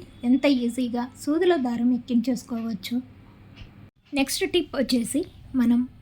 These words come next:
బియ్యం తెచ్చుకున్న సంచులను కూడా పారేయకుండా ఈ విధంగా ఉపయోగించవచ్చు. ఇంట్లో మిక్సీ,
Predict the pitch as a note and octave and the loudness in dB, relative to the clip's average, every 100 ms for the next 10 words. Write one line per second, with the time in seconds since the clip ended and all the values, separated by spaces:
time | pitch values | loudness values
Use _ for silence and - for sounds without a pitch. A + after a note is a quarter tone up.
0 | B3 C#4 F4+ G4+ F4+ B3 - B3 A#3+ A#3+ | 6 8 6 4 2 2 4 4 6 4
1 | A#3 B3 C4 B3+ A3+ A#3+ B3+ F4 - - | 2 4 6 6 4 0 -2 -4 -6 -20
2 | - - - A#3+ B3 B3 B3+ A3 A#3 C#4 | -20 -10 -2 0 2 2 2 0 0 -4
3 | - B3 C4 D4 A#3 A3+ D#4+ D4 A3 G#3 | -2 4 4 6 2 2 2 2 0 -2
4 | A3 G3 G#3+ G#3+ - C4 - - B3 - | 0 -2 -4 -8 -10 -12 -14 -4 -4 -4
5 | _ _ - - - C#4+ C4 F4 C#4+ C#4+ | _ _ -20 -16 0 4 6 6 4 0
6 | - B3+ B3 - C4+ | 0 4 4 4 -2